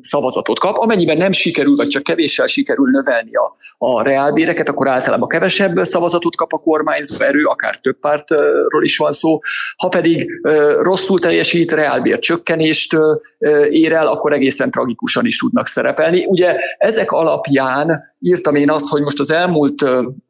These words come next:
három-négy évben egy elég jelentős reálbér bővülés volt Magyarországon, és abból az következne, hogyha a korábbi, ö, ö, összefüggések fennállnak, hogy a Fidesznek körülbelül egy tíz százalékkal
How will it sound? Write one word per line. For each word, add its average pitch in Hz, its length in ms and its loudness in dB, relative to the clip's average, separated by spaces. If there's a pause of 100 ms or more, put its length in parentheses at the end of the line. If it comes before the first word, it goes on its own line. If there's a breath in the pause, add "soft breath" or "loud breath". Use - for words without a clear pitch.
(100)
három-négy 139 720 2
évben 131 220 0
egy 131 120 0
elég 170 200 2
jelentős 127 440 0
reálbér 120 480 0
bővülés 127 480 2
volt - 220 -2
Magyarországon, 123 760 0 (260 loud breath)
és - 140 -2
abból 143 240 2
az 165 140 0
következne, 135 540 0
hogyha 123 280 -2
a 127 40 -4
korábbi, 127 520 0 (360 loud breath)
ö, 127 280 0 (480)
ö, 127 380 0
összefüggések 135 760 0
fennállnak, 131 720 0
hogy 160 140 0
a 120 40 2
Fidesznek 143 800 -2
körülbelül 170 340 2
egy 147 100 0
tíz 185 200 0
százalékkal 117 1160 -2